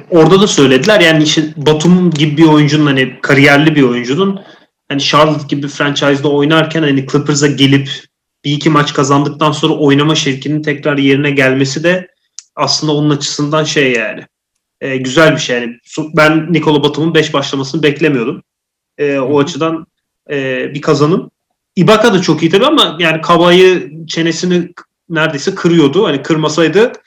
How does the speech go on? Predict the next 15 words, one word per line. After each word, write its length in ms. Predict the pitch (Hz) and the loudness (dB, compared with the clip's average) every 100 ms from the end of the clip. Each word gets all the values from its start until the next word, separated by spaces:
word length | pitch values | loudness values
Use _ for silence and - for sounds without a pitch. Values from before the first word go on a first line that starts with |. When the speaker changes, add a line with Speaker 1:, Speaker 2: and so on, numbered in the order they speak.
| _ _ _ | _ _ _
Speaker 1:
e, 100 | 156 | -6
daha 240 | 156 160 180 | -4 -2 0
iyi 140 | 139 | 0
olurdu 280 | 127 123 120 | 0 -2 -2
yani. 220 | 123 123 | -4 -4
Takımın 340 | 139 135 160 | -6 -2 2
da 140 | 170 170 | 4 4
faydasından 680 | 165 160 160 156 180 202 - | 4 2 2 2 4 6 4
<laughs> 0 | |
çok 180 | 196 | 2
zararı, 600 | 175 175 170 170 175 190 190 - - - - | 2 2 2 2 2 -2 -4 -18 -20 -20 -12
e, 220 | 50 143 | -6 0
varmış 400 | 156 151 135 - | 2 2 0 -6
gibi 240 | 165 180 | -6 -4
duruyor. 320 | 175 160 156 | 0 2 0